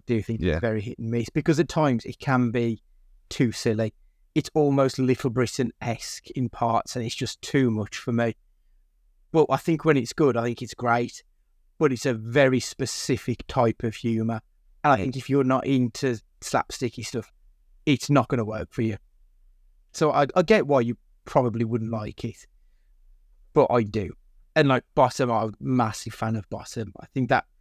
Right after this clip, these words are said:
Speaker 1: that and Red Dwarf are, like, the two sitcoms that I grew up with. So, yeah, I'll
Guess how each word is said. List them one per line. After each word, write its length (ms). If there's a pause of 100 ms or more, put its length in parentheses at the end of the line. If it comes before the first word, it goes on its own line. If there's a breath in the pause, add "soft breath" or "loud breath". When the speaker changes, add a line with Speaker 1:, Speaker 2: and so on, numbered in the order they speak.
(160)
Speaker 1:
that 180
and 140
Red 160
Dwarf 340
are, 100
like, 100
the 80
two 340 (120)
sitcoms 520
that 140
I 60
grew 260
up 180
with. 160 (640)
So, 300 (180)
yeah, 400
I'll 220